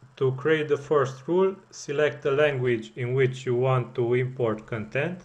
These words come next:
let's say English. The schedule parameter m-, means, uh, how often should the automatic importing run. This means the schedule will run every twenty-four hours.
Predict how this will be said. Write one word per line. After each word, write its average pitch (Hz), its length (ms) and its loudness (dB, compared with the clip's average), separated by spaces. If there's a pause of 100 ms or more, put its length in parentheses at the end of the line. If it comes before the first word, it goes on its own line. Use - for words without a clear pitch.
(120)
let's 131 240 -4
say 110 340 -4
English. 170 560 -2 (1120)
The 131 200 0
schedule 139 560 0
parameter 135 880 0 (120)
m-, 131 280 -14
means, 135 560 -4 (500)
uh, 120 400 2 (140)
how 165 340 6
often 151 400 4
should 131 320 -8
the 131 320 2 (160)
automatic 135 720 -2
importing 135 640 -2
run. 117 320 2 (640)
This 135 260 -8
means 147 300 -4
the 135 240 -2
schedule 143 500 0
will 135 200 2
run 147 360 2
every 139 240 -2
twenty-four 143 720 -2
hours. 98 600 -4